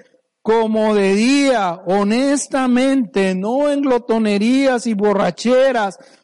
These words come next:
no en lujurias y lascivias sexuales, en, en pecados sexuales, no en contiendas y envidias,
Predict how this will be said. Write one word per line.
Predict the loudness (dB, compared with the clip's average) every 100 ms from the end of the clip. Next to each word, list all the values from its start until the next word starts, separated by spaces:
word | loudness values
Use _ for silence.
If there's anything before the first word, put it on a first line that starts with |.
| -4
no | 0 2
en | 2
lujurias | 0 -2 -2 0 2 0 -2 -4 -6
y | -2 0
lascivias | 0 -4 -2 0 0 0 -2
sexuales, | -4 -6 -8 -8 -2 0 0 0 -2 -4 -4
en, | -4 -4 -8 _ -10
en | -6 -4
pecados | -4 -2 -2 -4
sexuales, | -4 -6 -6 -2 0 0 -2 -4 -8 _ -6
no | -2 -2
en | -2
contiendas | -4 -4 -6 -2 0 0 -2 -2 -2 -4 -6
y | -4
envidias, | -4 -4 -4 -2 0 -2 -2 -4 -6